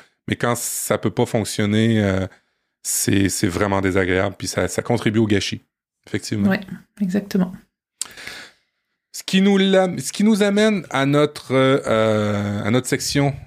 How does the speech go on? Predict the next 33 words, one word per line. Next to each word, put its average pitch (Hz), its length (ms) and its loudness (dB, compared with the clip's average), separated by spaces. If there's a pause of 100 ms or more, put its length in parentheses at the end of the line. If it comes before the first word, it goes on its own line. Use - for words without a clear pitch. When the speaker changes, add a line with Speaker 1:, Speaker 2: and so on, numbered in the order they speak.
(160)
Speaker 1:
euh, 90 180 0
pensée 135 800 0
et 107 100 -4
réflexion 113 560 -2
personnelle 120 540 0
du 107 140 -2
mois. 143 580 2
J'ai 98 160 -2
beaucoup 90 300 -10
parlé, 95 420 -2
je - 100 -12
vais 113 80 -12
te - 80 -18
laisser 98 300 -8
y 92 100 -2
aller 104 300 -2 (560)
en 180 100 2
Speaker 2:
Ouais. 175 80 2
Speaker 1:
premier. 117 380 0 (1200)
Speaker 2:
Alors 185 220 4
moi, 277 80 4
je 302 80 -2
voulais 226 220 4
partager 262 320 2
avec 226 160 4
vous 233 340 4
une 196 240 4
conférence, 233 1000 2
euh, 170 380 -2
du 175 340 0
co-créateur 214 680 2
de 185 80 6
Siri, 185 560 0